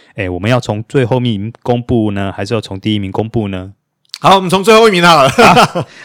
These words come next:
Speaker 1: 好，第十名呢是广州汽车集团，
Speaker 2: 好。
Speaker 1: 也就是我们讲的广汽。
Speaker 2: 广汽啊，广汽。
Speaker 1: 对。
Speaker 2: 嗯哼。
Speaker 1: 它在二零二二上半年的销售量是十万辆。
Speaker 2: 嗯。
Speaker 1: 对。大概它的成长跟同期，去年同期成长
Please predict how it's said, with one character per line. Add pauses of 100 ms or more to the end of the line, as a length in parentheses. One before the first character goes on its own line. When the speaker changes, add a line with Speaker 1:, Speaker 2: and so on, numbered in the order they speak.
Speaker 1:
好，
第
十
名
呢 (240)
是
广
州
汽
车
集
团， (140)
Speaker 2:
好。
Speaker 1:
也
就
是
我
们
讲
的
广
汽。
Speaker 2:
广
汽
啊，
广
汽。
Speaker 1:
对。
Speaker 2:
嗯
哼。 (280)
Speaker 1:
它
在
二
零
二
二
上
半
年
的
销
售
量
是
十
万
辆。
Speaker 2:
嗯。 (120)
Speaker 1:
对。 (440)
大
概
它
的
成
长
跟
同
期，
去
年
同
期
成
长